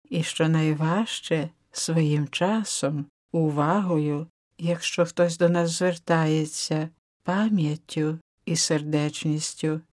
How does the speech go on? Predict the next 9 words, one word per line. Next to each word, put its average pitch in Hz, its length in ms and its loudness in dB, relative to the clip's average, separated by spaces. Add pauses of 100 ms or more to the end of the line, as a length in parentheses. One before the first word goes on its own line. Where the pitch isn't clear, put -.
(280)
Таке 165 240 0
ставлення 165 640 0
до 160 140 -2
інших 170 580 -2
також 202 600 -4
є 156 260 2
релігійним 156 720 2
вихованням 165 760 0
дітей, 160 640 -2